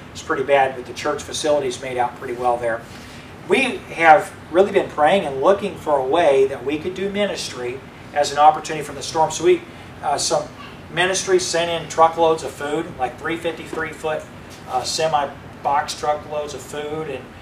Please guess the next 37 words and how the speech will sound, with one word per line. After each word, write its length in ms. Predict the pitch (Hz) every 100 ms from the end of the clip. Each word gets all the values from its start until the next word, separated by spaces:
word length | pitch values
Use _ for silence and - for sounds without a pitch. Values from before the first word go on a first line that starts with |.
| - - -
uh, 180 | 131 127
different 260 | 180 190 151
groups 240 | 180 185
have 160 | 160 -
come 180 | 151 151
in 200 | 160 156
and 160 | 127
given 260 | 147 151 135
a 60 |
lot 240 | 131 143 139
of 80 | 127
that 240 | 139 147
out. 340 | 123 123 - - - - -
But 80 | 151
one 140 | 190 269
of 60 |
the 80 | 208
things 260 | 208 202 170
we 100 | 170
found 320 | 180 208 202
when 80 | 160
we 140 | 190
were 100 | 214
distributing 480 | 156 - 170 156 151
the 80 | 127
food 500 | 185 226 196 165 -
was 360 | 156 147 147 -
that 300 | 160 151 151
while 240 | 165 175
it 80 | 165
was 200 | 151 143
appreciated, 580 | - 180 196 - 151 147
it 100 | 143
was 140 | 135
not 240 | 160 - 143
greatly 340 | 156 147 135
needed. 360 | 147 160 127